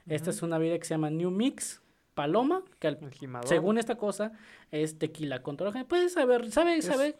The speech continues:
Speaker 2: un es-,
Speaker 1: como una
Speaker 2: squirt.
Speaker 1: cuba,
Speaker 2: Ajá.
Speaker 1: pues, técnicamente es una cuba.
Speaker 2: En una lata.
Speaker 1: En una lata.
Speaker 2: Pero sí está muy bueno, yo no lo había probado, te digo que, pues,
Speaker 1: Eh, fíjate
Speaker 2: Ujú.
Speaker 1: que es,
Speaker 2: Ajá.
Speaker 1: es bien chistoso porque,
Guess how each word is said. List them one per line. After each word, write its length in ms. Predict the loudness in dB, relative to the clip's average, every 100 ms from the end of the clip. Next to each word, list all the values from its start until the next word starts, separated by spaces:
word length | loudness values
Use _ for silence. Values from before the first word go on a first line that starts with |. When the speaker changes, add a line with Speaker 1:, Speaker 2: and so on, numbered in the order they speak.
| -10
Speaker 2:
un 120 | -10
es-, 180 | -10 -12 -20 _ _
Speaker 1:
como 200 | -6 0
una 100 | 2
Speaker 2:
squirt. 200 | 0 -2 2
Speaker 1:
cuba, 320 | 4 4 -2 -20 -20 _ _ _ _ _ _ -12
Speaker 2:
Ajá. 240 | -10 -10 -12 -8
Speaker 1:
pues, 160 | -4
técnicamente 540 | -4 -6 -6 -4 -6 -8
es 60 |
una 120 | -10 -6
cuba. 220 | -8 -8 -12 _ -16
Speaker 2:
En 160 | -12 -10
una 160 | -10
lata. 240 | -12 -16 -20 _ _ -10
Speaker 1:
En 140 | -6 -4
una 180 | -4
lata. 260 | -8 -12 _ _ -20 _
Speaker 2:
Pero 160 | -4 -4
sí 100 | -4
está 160 | -4 -2
muy 140 | -2
bueno, 160 | -4 -4
yo 120 | -4
no 100 | -2
lo 60 | -2
había 120 | -2
probado, 420 | -4 -4 -2 -4 _
te 60 | -12
digo 220 | -10 -10
que, 120 | -10 -12
pues, 360 | -14 -20 -20 _ _
Speaker 1:
Eh, 200 | -8 -6 -4
fíjate 300 | 0 0 0
Speaker 2:
Ujú. 60 |
Speaker 1:
que 160 | 0 0
es, 80 | 0
Speaker 2:
Ajá. 80 | -2
Speaker 1:
es 140 | -4
bien 140 | -4 -4
chistoso 440 | -6 -6 -6 -4
porque, 560 | -4 -4 -2 -2 -4